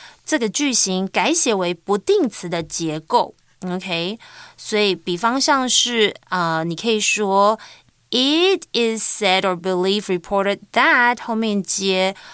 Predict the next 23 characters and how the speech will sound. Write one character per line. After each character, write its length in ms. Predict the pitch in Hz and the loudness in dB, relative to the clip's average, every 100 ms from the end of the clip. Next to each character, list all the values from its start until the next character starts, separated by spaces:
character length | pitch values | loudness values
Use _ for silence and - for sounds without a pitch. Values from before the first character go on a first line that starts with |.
| - | -12
呃， 460 | - 170 156 147 139 - _ _ | -4 -2 -2 -2 -6 -10 _ _
主 180 | - 190 | -8 -6
词 280 | 165 - 170 | -4 -4 -2
再 160 | 208 190 | -2 -2
接 200 | 190 185 | -2 -4
动 360 | - 262 220 | 0 0 0
词， 360 | - - 180 175 | -2 -4 -2 -2
然 120 | 165 | -2
后 100 | 180 | -4
可 120 | 202 | -4
以 60 | 214 | -4
怎 120 | 190 | -4
么 80 | 170 | -6
改 180 | 165 175 | -4 -2
写 200 | - 175 | -2 -2
呢？ 320 | 165 175 226 - - _ _ | -2 -2 -4 -8 -20 _ _
主 340 | 233 226 185 | -2 0 0
词 640 | 175 - 180 180 208 285 339 _ _ _ - | 0 0 0 -2 -2 -4 -6 _ _ _ -6
再 200 | 208 185 | -4 -2
加 300 | 202 180 185 | 0 0 0
be 180 | 247 | -2
动 220 | 254 330 302 | 0 0 0
词， 500 | - 233 233 247 | -2 -2 -2 -2